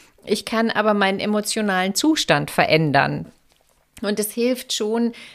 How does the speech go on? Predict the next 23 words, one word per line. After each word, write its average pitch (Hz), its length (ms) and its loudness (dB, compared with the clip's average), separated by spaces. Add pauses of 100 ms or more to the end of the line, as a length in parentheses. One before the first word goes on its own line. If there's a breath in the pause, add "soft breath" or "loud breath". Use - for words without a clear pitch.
(100)
wenn 202 220 2
man 196 200 0
sich - 300 -4
auch - 160 -4
erlaubt, 180 680 0
dass 208 160 -2
man 180 220 -2
wütend 339 340 -2
sein 165 320 -4
darf 170 300 2
und 196 180 -6
dass 202 220 -6
es - 60 -6
auch - 180 -10
okay 208 460 -2
ist, 208 300 -6
dass 185 160 -6
das - 160 -10
eine 180 260 -6
wirklich 254 600 -2
ärgerliche 185 560 0
Situation 156 720 -6
ist. - 400 -12